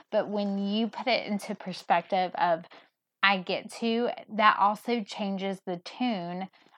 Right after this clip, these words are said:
of what you're actually doing. So I,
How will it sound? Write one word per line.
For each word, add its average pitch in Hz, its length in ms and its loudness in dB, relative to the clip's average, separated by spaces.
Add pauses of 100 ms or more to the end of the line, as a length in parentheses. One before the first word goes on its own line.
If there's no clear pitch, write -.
(140)
of 196 160 4
what 196 160 4
you're 175 140 2
actually 180 420 -2
doing. 170 560 -4 (340)
So 190 460 6 (1160)
I, 208 600 6